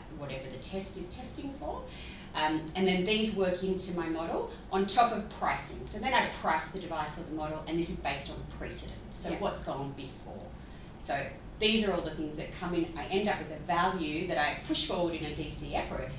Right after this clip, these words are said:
Speaker 1: discount cash flow model into the future, and then I discount by that particular, um, discount that I've calculated via those risk factors.
Speaker 2: What area of the healthcare industry are you most excited about heading into twenty twenty-three?
Speaker 1: Well,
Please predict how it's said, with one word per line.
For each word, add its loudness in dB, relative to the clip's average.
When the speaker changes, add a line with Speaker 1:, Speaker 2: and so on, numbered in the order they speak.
Speaker 1:
discount -2
cash -4
flow -4
model -4
into -4
the -4
future, -2
and 6
then 12
I 4
discount 2
by 0
that -2
particular, 0
um, -2
discount -2
that -2
I've -4
calculated -6
via -2
those -6
risk -8
factors. -8
Speaker 2:
What 12
area 12
of 12
the 8
healthcare 10
industry 6
are 12
you 8
most 8
excited 8
about 6
heading 2
into 0
twenty 0
twenty-three? -4
Speaker 1:
Well, 10